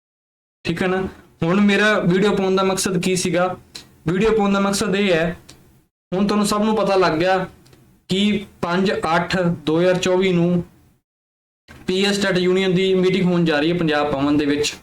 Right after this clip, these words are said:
ਚੰਡੀਗੜ੍ਹ ਵਿਖੇ। ਤਾਂ ਮੀਟਿੰਗ ਹੋਣ ਜਾ ਰਹੀ ਹੈ, ਇਹ ਸਭ ਨੂੰ ਪਤਾ ਹੈ। ਮੀਟਿੰਗ ਸਕਸੈਸਫੁਲ ਰਹਿਣ ਦਾ ਜਿਹੜਾ, ਜੋ ਆਪਾਂ ਸਕਸੈਸਫੁਲ ਕਰ ਸਕਦੇ ਹਾਂ ਮੀਟਿੰਗ ਨੂੰ,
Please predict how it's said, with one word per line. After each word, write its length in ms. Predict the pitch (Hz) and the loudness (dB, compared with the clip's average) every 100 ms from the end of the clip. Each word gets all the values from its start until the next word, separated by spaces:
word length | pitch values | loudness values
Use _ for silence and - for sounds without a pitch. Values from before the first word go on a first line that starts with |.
| _ - | _ -6
ਚੰਡੀਗੜ੍ਹ 460 | 156 147 151 156 | -2 0 0 0
ਵਿਖੇ। 340 | 143 147 165 165 - - - - _ _ _ _ _ _ - | 0 0 -2 -4 -10 -20 -20 -20 _ _ _ _ _ _ -4
ਤਾਂ 120 | 202 | -2
ਮੀਟਿੰਗ 540 | 190 190 226 226 226 226 - 175 | 0 0 0 0 0 -4 -6 -2
ਹੋਣ 180 | 190 | 0
ਜਾ 220 | 180 175 175 | 0 2 2
ਰਹੀ 180 | 190 | 2
ਹੈ, 80 | 196 | 0
ਇਹ 200 | 185 185 | 0 0
ਸਭ 220 | 185 185 190 | 0 0 0
ਨੂੰ 160 | 190 | 0
ਪਤਾ 300 | 170 170 170 | -2 0 -2
ਹੈ। 100 | 165 - _ _ _ _ _ _ _ _ _ - | -2 -8 _ _ _ _ _ _ _ _ _ -4
ਮੀਟਿੰਗ 460 | 165 190 196 226 226 170 - - - | 0 2 2 0 0 -2 -6 -16 -8
ਸਕਸੈਸਫੁਲ 720 | 185 175 196 196 - 208 185 | -6 -4 -4 -4 -4 -2 0
ਰਹਿਣ 200 | 180 185 | 0 0
ਦਾ 420 | 185 185 180 180 - _ _ _ _ - | 2 2 0 -4 -12 _ _ _ _ -8
ਜਿਹੜਾ, 560 | 147 170 180 185 170 - _ _ _ _ _ _ _ _ _ _ _ | -2 2 2 2 -2 -10 _ _ _ _ _ _ _ _ _ _ _
ਜੋ 280 | 151 165 190 | -4 0 2
ਆਪਾਂ 240 | 185 185 180 | 2 0 -2
ਸਕਸੈਸਫੁਲ 600 | 190 185 180 180 185 180 | -2 -4 -4 -2 -2 0
ਕਰ 140 | 170 | -2
ਸਕਦੇ 280 | 170 185 180 | 0 0 0
ਹਾਂ 80 | 160 | 2
ਮੀਟਿੰਗ 320 | 147 143 143 | 0 2 2
ਨੂੰ, 200 | 135 | 2